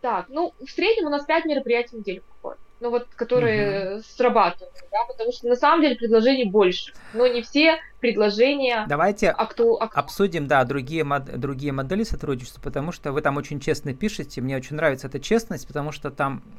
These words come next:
Speaker 2: сразу видно, да, что всё правда, да. Пишите: «Да простят меня все советующие транслировать успешный успех, успех», как вы уже сказали, да. Правда в том, что иногда мы не сможем собрать аудиторию,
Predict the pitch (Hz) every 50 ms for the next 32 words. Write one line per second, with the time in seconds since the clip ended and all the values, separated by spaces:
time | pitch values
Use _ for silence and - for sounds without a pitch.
0 | - - - 170 165 131 135 123 123 127 - - 120 113 117 127 123 113 - -
1 | - - - - - 135 135 143 139 127 110 - - - - - - - 139 -
2 | - _ - - - - - - - - - - - - 170 165 - - - -
3 | 143 127 151 147 147 160 170 - - - 185 165 - 156 156 151 147 143 127 120
4 | - - - _ _ _ - - - - - _ - - - 160 151 - 160 143
5 | 147 151 147 147 139 127 117 - - 131 - 127 131 - - 151 131 120 123 127
6 | - 131 - - - 147 131 - - 139 123 - - 135 127 - 127 127 - -
7 | 220 214 - 220 196 - 175 180 175 160 151 147 147 - - 156 147 156 147 139
8 | 131 123 113 123 131 139 151 175 - - - - - - - - - _ - -
9 | - 156 170 185 165 151 135 135 127 - - - 240 285 - 151 113 - - -
10 | - - _ _ _ - _ - - - 151 143 139 131 123 127 180 190 202 180
11 | 180 190 208 202 - - 247 247 240 165 131 135 123 - - 160 151 160 151 131
12 | 117 - - 117 113 113 117 123 - - 240 269 220 151 117 - -